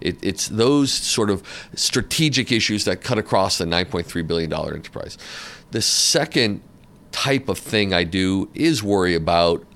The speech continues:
uh, and respond to and deal with crises or challenges in individual missions. Uh, we have to build a lot of new camps now in Central African Republic. The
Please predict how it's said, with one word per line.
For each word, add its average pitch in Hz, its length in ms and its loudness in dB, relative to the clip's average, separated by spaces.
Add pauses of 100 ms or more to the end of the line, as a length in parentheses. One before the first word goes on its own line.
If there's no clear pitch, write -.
uh, 92 200 0
and 90 160 0
respond 92 500 2
to 90 140 0
and 82 100 -2
deal 98 300 4
with 87 260 2 (360)
crises 104 680 2
or 85 140 2
challenges 95 720 2
in 82 260 -2
individual 90 960 0
missions. 82 540 -4 (600)
Uh, 104 220 -4
we 113 180 0
have 110 260 2
to 107 140 0
build 98 340 2
a 95 40 4
lot 95 300 4
of 92 120 0
new 101 180 0
camps 98 460 0
now 85 520 2
in 82 540 0 (220)
Central 98 340 0
African 87 260 -2
Republic. 80 500 -2
The 76 260 0